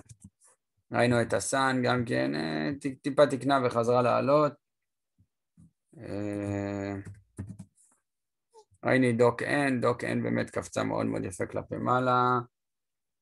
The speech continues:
אה, אף טי אן טי עבדה פשוט פצצה. אתם רואים, זה מה שאני מחפש. גרף חודשי, רלי, גרף שבועי, רלי,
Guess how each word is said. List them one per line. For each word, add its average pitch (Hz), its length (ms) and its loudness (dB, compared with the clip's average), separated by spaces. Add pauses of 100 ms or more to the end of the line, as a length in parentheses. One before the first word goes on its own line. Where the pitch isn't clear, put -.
(200)
אה, 92 1040 -6 (2000)
אף 110 100 -4
טי 123 180 2
אן 117 80 4
טי 120 160 4
עבדה 110 260 4
פשוט 110 320 -4 (100)
פצצה. 127 540 0 (460)
אתם 127 100 -10
רואים, 143 160 2
זה 139 100 4
מה 147 100 4
שאני 135 180 0
מחפש. 104 600 -4 (720)
גרף 123 260 4
חודשי, 123 460 2
רלי, 127 640 0 (640)
גרף 120 240 4
שבועי, 117 560 -2 (320)
רלי, 135 580 2